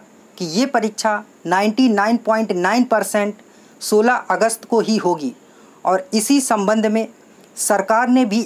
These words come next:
इसकी अनुमति दे दी है कि अब ये परीक्षा आप सोलह अगस्त को करवा सकते हैं और उस दिन सारे वाहन चलेंगे। अब ये परीक्षा स्थगित होना लगभग नामुमकिन सा है, लेकिन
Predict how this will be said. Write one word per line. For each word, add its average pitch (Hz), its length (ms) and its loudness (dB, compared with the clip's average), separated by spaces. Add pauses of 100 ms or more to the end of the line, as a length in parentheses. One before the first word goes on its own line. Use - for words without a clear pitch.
इसकी 208 280 -4
अनुमति 190 520 0
दे 165 200 4
दी 226 160 0
है 226 160 -2 (600)
कि 208 160 -2
अब 220 340 -2 (100)
ये 175 200 -2
परीक्षा 226 460 0 (400)
आप 202 300 0 (280)
सोलह 214 320 2 (120)
अगस्त 208 280 0
को 226 180 0
करवा 180 360 2
सकते 147 340 -4
हैं 135 160 -12 (380)
और 165 260 0
उस 226 160 2
दिन 240 220 2
सारे 226 460 2
वाहन 170 400 0 (240)
चलेंगे। 170 460 2 (1040)
अब 233 240 0 (120)
ये 170 240 -2
परीक्षा 233 580 0 (300)
स्थगित 226 460 -2
होना 202 320 0 (420)
लगभग 208 480 0 (240)
नामुमकिन 196 600 2
सा 233 180 0
है, 233 220 2 (800)
लेकिन 254 520 2